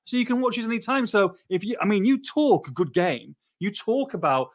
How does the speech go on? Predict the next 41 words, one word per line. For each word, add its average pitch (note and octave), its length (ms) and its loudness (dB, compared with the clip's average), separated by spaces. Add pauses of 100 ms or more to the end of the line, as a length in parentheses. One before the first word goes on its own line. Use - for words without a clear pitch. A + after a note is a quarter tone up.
(160)
your D#3+ 160 0
body F#3+ 280 2
being F3 180 2
a D#3+ 40 0
temple. F3+ 400 -2
You F3 140 -2
talk, B3 480 0 (160)
you D#3+ 100 -2
flex - 560 0
constantly. C#3+ 800 -4 (240)
I E3+ 60 -4
mean, F#3+ 220 0
now A#3 160 2
people B3 280 -2
can G3+ 140 -2
see A3 220 -2
you. C#3 260 2
I E3+ 200 0
expect F3+ 500 -4
you F3 160 0
to, D3 260 2 (220)
to F#3 200 2 (140)
at G3 60 -6
least, A3 280 0
I'm E3 120 0
not A3+ 80 -4
gonna A3 100 0
say G3 160 0
the D3 80 0
gun F3 300 4
show, B2 420 -2 (180)
uh, D3+ 120 0
but F#3 100 -6
maybe F#3+ 160 2
the F3 60 4
pistol F#3 400 -2
show D3 200 2
from C3+ 140 -4
time D3 220 0
to C3+ 100 -14
time. D3+ 320 -2